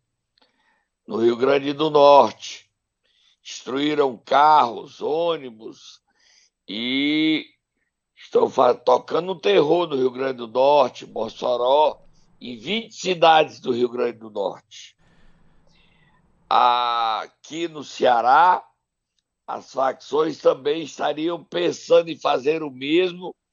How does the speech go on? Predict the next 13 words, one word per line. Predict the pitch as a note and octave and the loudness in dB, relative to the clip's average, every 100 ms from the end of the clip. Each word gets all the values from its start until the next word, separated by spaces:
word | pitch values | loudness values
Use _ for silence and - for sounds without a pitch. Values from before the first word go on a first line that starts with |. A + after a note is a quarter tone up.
| _ _ _ _ _ | _ _ _ _ _
para | - B2+ B2 | -6 -2 -2
conseguir | - F3 C#3+ C#3+ C#3 E3+ | 0 0 0 -8 0 2
a | E3+ | 2
demissão | E3 E3 D3+ - D3+ D#3+ | 2 0 -6 -2 0 0
do | D#3+ | -2
secretário | - D3+ C#3 D#3 C#3+ - D3 D#3+ D#3+ C3+ _ _ _ _ _ _ _ _ | -10 -10 -6 -6 -6 0 2 2 0 -6 _ _ _ _ _ _ _ _
de | F#2+ | 0
Administração | C3 C#3+ D3+ D3+ A2 C3+ B2+ C#3 D3+ | 0 0 -10 -14 -6 -6 -4 -4 -4
Penitenciária, | C#3+ D#3 D3+ - D3 - C#3 C#3+ D3+ D3 | -4 -6 -8 -6 -6 -2 0 0 0 -4
Mauro | C#3 D3 D#3+ E3 | -2 2 2 2
Albuquerque. | E3 F3 - D3+ C#3+ C3+ G#2+ - _ _ _ _ _ _ _ _ _ _ _ _ _ _ _ _ | -2 -8 -10 -6 -2 -4 -6 -14 _ _ _ _ _ _ _ _ _ _ _ _ _ _ _ _
Por | A#2+ D#3 G3+ | 2 2 2
enquanto, | A3 - - E3 F#3+ | -4 -10 -2 2 2